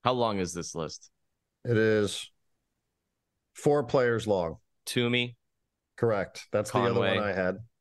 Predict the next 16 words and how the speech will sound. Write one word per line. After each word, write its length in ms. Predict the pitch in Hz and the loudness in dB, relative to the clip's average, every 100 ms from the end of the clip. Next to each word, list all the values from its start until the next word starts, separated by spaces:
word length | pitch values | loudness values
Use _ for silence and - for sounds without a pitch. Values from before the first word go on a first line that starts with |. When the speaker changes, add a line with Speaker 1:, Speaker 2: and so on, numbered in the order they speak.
| _ _ _ _ _ - | _ _ _ _ _ -12
Speaker 2:
Conway, 480 | - 117 117 123 123 | -2 0 0 0 0
correct. 400 | 120 123 120 117 | 0 0 0 -2
Hartford 420 | - 123 - 123 | -2 -2 0 -2
Athletic 540 | 117 113 123 135 139 117 | 0 0 0 0 0 -2
on 140 | 110 | 0
July 400 | 117 107 98 98 107 | 0 0 2 0 -2
eighth. 400 | 120 180 - - _ _ _ _ _ _ _ _ _ _ _ _ _ _ _ _ - | -2 -2 -6 -20 _ _ _ _ _ _ _ _ _ _ _ _ _ _ _ _ -14
Speaker 1:
Xavi. 600 | - 87 82 80 85 82 - _ _ _ _ _ - | 0 4 4 4 2 0 -6 _ _ _ _ _ -4
Speaker 2:
Well, 160 | 113 120 | 0 2
there's, 220 | 113 117 - - | 2 -2 -8 -4
there's 160 | 95 | -4
five 380 | - 107 90 82 | 0 0 0 -2
now. 300 | 82 78 85 - | -4 -6 -8 -8
Xavi, 360 | - 104 92 87 | -2 -2 0 -2
that's 220 | 90 - | -2 -2
three. 280 | 90 92 | -2 -2